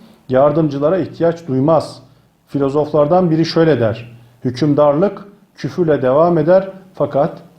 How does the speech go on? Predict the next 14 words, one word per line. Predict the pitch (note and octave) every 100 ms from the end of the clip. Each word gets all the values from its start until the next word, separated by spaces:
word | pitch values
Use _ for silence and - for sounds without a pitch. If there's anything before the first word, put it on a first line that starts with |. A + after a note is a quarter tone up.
| _
zulümle | A2+ A2 D3+ B2+ A2 B2
devam | A#2 A#2 E3+ D3
etmez." | - C3 G#2 - - - - - - - _ _ _ _ _ _ _ _ - _ _ _ _
Ve | C#3+ A3 - - - -
yine, | E3 G#3 A3 - - - _
e, | D3 C#3 C#3 -
Erdeşir'den | C#3+ D3+ F3+ F3+ G3 F#3 A#3 G#3+
naklettiği | E3+ F3 E3 E3+ E3
bir | F#3+ F#3
bilgide, | E3 C3 C#3+ A#3 - - - -
"Hükümdar | C#3+ C#3 F3+ F#3 G#3 A#3
adaletten | D#3+ D3 E3+ F3+ F3+ F#3+
yüz | F3 F3 F3
çevirirse | E3 F3+ A#3+ G3+ D#3 B2+